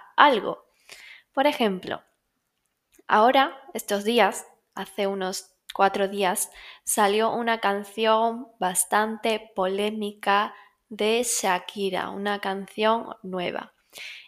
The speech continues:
Y en el telediario, en las noticias de la televisión, están veinticuatro horas hablando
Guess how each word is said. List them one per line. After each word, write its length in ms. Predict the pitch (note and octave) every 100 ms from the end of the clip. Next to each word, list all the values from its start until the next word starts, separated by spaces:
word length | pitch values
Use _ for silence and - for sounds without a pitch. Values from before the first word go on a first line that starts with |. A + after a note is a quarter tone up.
| _ -
Y 300 | D4 D#4 -
en 220 | A3 G#3+
el 260 | G3+ G3 -
telediario, 960 | G3 F#3 F3+ F3+ A3+ D#4+ D#4 G#3+ A3+ -
en 180 | G3 F3+
las 300 | D#3+ E3+ - -
noticias 840 | F3+ F3 A#3+ D#4+ - A3+ G#3+ A#3 -
de 80 | F#3
la 140 | F3+
televisión, 1000 | - A3 A#3 A#3+ A#3+ - B3+ G#3 A3+ B3+ - - -
están 560 | G#3 - - A3+ A3+ A#3+ -
veinticuatro 1300 | G3+ B3 C#4+ C#4+ C#4+ C#4+ B3+ A#3+ A#3+ B3 B3 -
horas 560 | - G#3+ A3 G#3+ A3 - - - -
hablando 840 | C4 B3 A3 F#3 F#3 F#3 G3 A#3